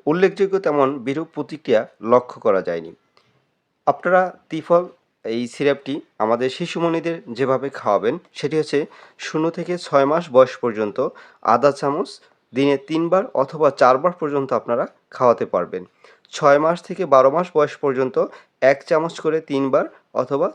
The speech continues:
চারবার খাওয়াতে পারবেন। আর এক থেকে দুই বছর বয়স পর্যন্ত এক থেকে দুই চামচ করে তিন থেকে চারবার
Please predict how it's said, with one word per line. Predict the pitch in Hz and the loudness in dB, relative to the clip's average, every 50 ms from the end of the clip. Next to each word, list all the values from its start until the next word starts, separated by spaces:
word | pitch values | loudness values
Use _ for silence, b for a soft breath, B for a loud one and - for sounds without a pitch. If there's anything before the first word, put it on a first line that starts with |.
| _ | _
চারবার | - 131 120 120 117 127 127 | 4 4 4 6 4 2 0
খাওয়াতে | 123 - - 113 104 - 104 | 0 -2 -4 -4 -2 -2 -4
পারবেন। | 95 101 95 92 85 95 92 95 - B B B B B B B | -4 -4 -4 -4 -4 -6 -8 -8 -12 B B B B B B B
আর | 120 120 123 120 - _ | -2 0 0 0 -2 _
এক | - 151 170 175 170 | 4 4 4 4 2
থেকে | - - 240 - | -10 -12 -12 -8
দুই | 170 151 160 156 | -6 -4 -4 -2
বছর | 147 170 180 - 190 | -2 -2 -2 -2 -2
বয়স | 160 131 131 127 - | 2 2 2 2 0
পর্যন্ত | - 135 123 110 117 113 113 - 170 - B B B _ _ _ | -6 -6 -4 -4 -4 -6 -4 -4 -6 -6 B B B _ _ _
এক | - 127 139 156 - _ | 2 2 2 2 -2 _
থেকে | - 156 170 156 | -10 -8 -8 -6
দুই | 139 147 147 139 | -6 -6 -6 -4
চামচ | - 147 143 147 151 143 - | -4 -6 -4 -4 -6 -8 -2
করে | - 131 117 120 151 - b b b b b _ | 0 0 0 0 -2 -8 b b b b b _
তিন | 151 160 165 | -4 -4 -4
থেকে | 160 - 160 160 175 | -4 -6 -8 -10 -6
চারবার | 160 - 139 113 113 123 170 | 0 2 2 4 4 2 -2